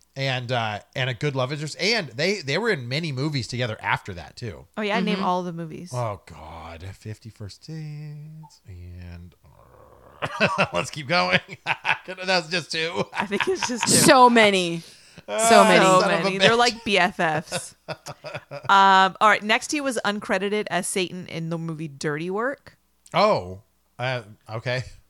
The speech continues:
Speaker 2: Um, and then he did The Water Boy.
Speaker 1: Okay, I, I didn't like The Water Boy. That was me, though.
Speaker 2: Oh.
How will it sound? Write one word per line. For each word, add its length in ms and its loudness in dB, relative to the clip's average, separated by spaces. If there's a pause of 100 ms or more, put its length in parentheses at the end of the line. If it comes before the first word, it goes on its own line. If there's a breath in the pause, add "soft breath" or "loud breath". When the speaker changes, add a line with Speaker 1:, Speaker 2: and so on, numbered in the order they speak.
(340)
Speaker 2:
Um, 300 2
and 180 -8
then 140 -2
he 100 -6
did 240 -8
The 140 -4
Water 440 -6
Boy. 300 -14 (760)
Speaker 1:
Okay, 340 0 (100)
I, 500 2 (220)
I 360 6
didn't 360 -4
like 240 0
The 60 -8
Water 240 -4
Boy. 300 -16 (120)
That 200 2
was 160 0
me, 240 -10
though. 240 -18
Speaker 2:
Oh. 540 -4